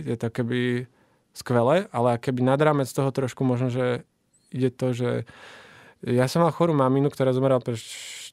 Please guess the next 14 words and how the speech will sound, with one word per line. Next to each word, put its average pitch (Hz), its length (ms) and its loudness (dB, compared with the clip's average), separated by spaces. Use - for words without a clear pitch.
teda 120 180 -8
boli 110 140 -6
štyri 113 240 -4
roky, 107 220 -6
myslím. 98 260 -8
A 107 500 -4
ona 123 140 0
bola 123 200 2
Eva 120 240 0
a 139 120 -4
narodilo 120 580 -2
sa 113 120 -4
na 117 100 0
Vianoce. 107 340 -6